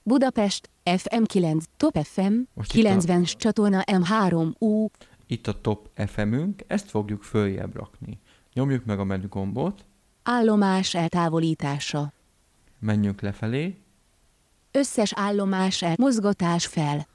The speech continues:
Speaker 2: A mozgatás felre nyomok egy okgombot.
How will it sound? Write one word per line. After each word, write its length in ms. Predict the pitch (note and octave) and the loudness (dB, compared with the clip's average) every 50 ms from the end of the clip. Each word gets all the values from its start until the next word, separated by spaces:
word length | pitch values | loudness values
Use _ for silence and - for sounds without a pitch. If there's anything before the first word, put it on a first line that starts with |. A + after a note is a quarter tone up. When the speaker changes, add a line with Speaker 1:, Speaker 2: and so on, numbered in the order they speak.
| _ _ _ - | _ _ _ -8
Speaker 2:
A 80 | - | -4
mozgatás 840 | G2+ A2 C#3 E3+ E3 - - - G#2 - - G2+ G#2 G2+ - - - - | -4 -2 -2 -2 -4 -6 -6 -6 -6 -4 -4 -6 -4 -4 -4 -6 -8 -8
felre 520 | - - G#2+ G#2 G#2 G#2 G#2 G2+ G#2 G#2+ | -6 -4 -2 -2 -2 -2 -2 -4 -4 -4
nyomok 360 | G2 G#2 G#2 G#2 G#2 G2+ - | -2 -2 -2 -4 -4 -6 -8
egy 120 | G2+ G2 - | -12 -12 -10
okgombot. 680 | - - G2 G2 G2+ G#2 G#2 G#2+ A#2+ D3 F3+ G3+ - - | -10 -12 -10 -10 -8 -8 -6 -6 -4 -4 -6 -6 -8 -14